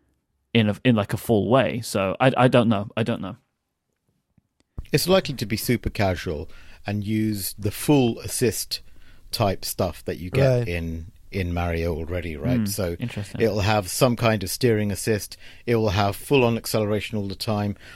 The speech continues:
Speaker 2: All you'll be able to do is brake, um, and maybe have another thing for, uh,
Speaker 3: Weapons.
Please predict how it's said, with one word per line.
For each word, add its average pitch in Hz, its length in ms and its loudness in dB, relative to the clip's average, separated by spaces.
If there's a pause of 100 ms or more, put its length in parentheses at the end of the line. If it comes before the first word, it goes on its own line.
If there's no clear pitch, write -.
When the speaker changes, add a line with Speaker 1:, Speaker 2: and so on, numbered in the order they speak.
(140)
Speaker 2:
All 135 200 6
you'll 123 140 2
be 104 120 -2
able 110 140 2
to 101 100 -8
do 104 140 -4
is 90 160 -6
brake, 104 600 -2 (260)
um, 95 480 -2
and 104 360 -2
maybe 110 340 0
have 95 180 -2
another 98 320 -4
thing 95 320 -4
for, 82 420 -4 (540)
uh, 147 40 0
Speaker 3:
Weapons. 135 600 2